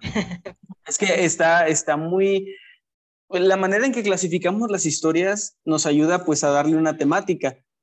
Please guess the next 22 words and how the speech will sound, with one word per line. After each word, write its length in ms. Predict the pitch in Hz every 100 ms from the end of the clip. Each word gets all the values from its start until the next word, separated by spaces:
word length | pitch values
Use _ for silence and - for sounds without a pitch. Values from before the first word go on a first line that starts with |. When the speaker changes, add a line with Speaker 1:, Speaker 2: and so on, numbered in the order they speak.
| _ _ _ _ _ - -
Speaker 1:
Claro. 200 | 180 165
Speaker 2:
Y, 600 | 160 160 156 160 160 - _ _ _ _ _ _ 170
pero 260 | - 175 175
siempre 360 | 170 180 190 220
nos 160 | 208
sorprende 520 | 185 156 165 170 190 196
cómo, 500 | 170 180 196 190 -
bajo 260 | 143 156 151
ciertas 360 | 156 156 208
circunstancias 580 | 208 - 156 156 165 190
bien 160 | 180 190
específicas, 680 | 190 185 165 156 175 175 -
a 60 |
mucha 260 | 143 151 190
gente 300 | 196 196 208
le 100 | 190
han 100 | 180
pasado 380 | 175 165 170 165
muchas 360 | 156 156 156 151
cosas 220 | 151 143
bien 200 | 139 139
raras. 320 | 151 143 -